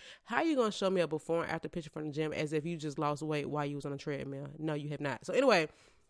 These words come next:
I really hate seeing sweat. And I, when I think about sweat, I,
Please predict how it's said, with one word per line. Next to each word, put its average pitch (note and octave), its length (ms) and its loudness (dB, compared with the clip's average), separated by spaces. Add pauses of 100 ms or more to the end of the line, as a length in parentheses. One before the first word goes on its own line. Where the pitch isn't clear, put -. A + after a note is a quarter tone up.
(580)
I G3 140 4
really F3+ 380 2
hate D#3+ 220 0
seeing D#3 280 0
sweat. D#3 340 -2
And E3 140 2
I, - 80 0
when F3 160 -2
I G#3 80 -2
think G3+ 240 -6
about F#3 240 -4
sweat, F#3+ 420 -6 (340)
I, F#3 220 2